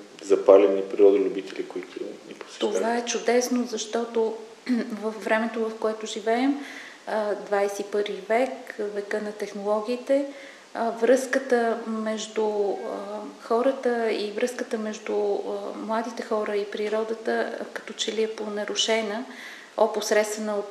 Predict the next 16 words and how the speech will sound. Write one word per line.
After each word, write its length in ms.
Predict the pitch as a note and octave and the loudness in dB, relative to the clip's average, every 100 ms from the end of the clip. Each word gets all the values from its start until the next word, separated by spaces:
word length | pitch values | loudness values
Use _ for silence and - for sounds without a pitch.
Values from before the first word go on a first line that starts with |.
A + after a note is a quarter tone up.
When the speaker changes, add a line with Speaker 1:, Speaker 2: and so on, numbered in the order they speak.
| - | -10
Speaker 2:
всички 520 | - C4+ - - G#3+ | -10 -6 -4 -4 -2
тези 560 | A3+ A3 G#3+ G#3 G3 G3 G3 | 2 2 0 -4 -4 -6 -2
джаджи 420 | G#3 A#3 A#3+ G#3+ | 0 2 0 -4
и 180 | G3 G3 | -6 -6
сложни 400 | - A3 A3 G#3+ | -2 -2 -2 -4
технологии. 840 | G3+ - G#3+ G#3+ G#3 G#3 C4 C4+ - - - - | -6 -6 0 2 2 0 -2 -4 -10 -16 -18 -10
А, 220 | A3+ A3 | -6 -4
надявам 420 | G#3+ G3+ A3 A#3 A3+ | -4 0 2 2 0
се 120 | A3+ | -2
отново 540 | A3+ A3+ A3+ A3+ A3 - | 0 0 0 0 0 -2
да 120 | A3 | -4
привлечем, 720 | - G#3 G3+ G#3 A3+ A3 A3+ G#3+ | -4 -6 -4 0 2 2 -2 -4
а, 240 | G#3+ - - | -6 -6 0
тези 220 | B3 B3 | 2 4
млади 300 | A#3 A3 A3+ | 2 2 0
хора, 420 | A3+ A3 G#3+ A#3 | 2 2 4 2